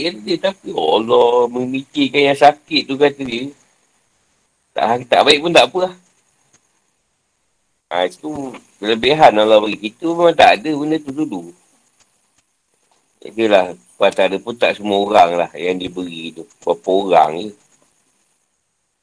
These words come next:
Kurang lah. Ada yang sebut tu, ada yang kena buat banyak kali. Yang disebut tadi, menyembah jin tu. Minta tolong dengan jin.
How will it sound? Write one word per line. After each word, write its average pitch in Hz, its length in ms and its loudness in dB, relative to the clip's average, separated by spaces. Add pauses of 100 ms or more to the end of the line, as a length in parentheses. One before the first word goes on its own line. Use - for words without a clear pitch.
(480)
Kurang 135 400 6
lah. 87 480 6 (1120)
Ada - 240 -12
yang 110 240 -2
sebut 85 320 -8
tu, 139 80 -10 (240)
ada 85 160 -4
yang 104 320 -2 (320)
kena 82 240 -8
buat 80 160 -2
banyak 82 240 -6
kali. 120 400 0 (1900)
Yang 92 160 -12
disebut 104 320 -2
tadi, 127 160 -2
menyembah 143 640 2
jin 101 320 -4
tu. - 160 -20
Minta - 240 -8
tolong 151 400 2
dengan 131 160 0
jin. 98 240 -6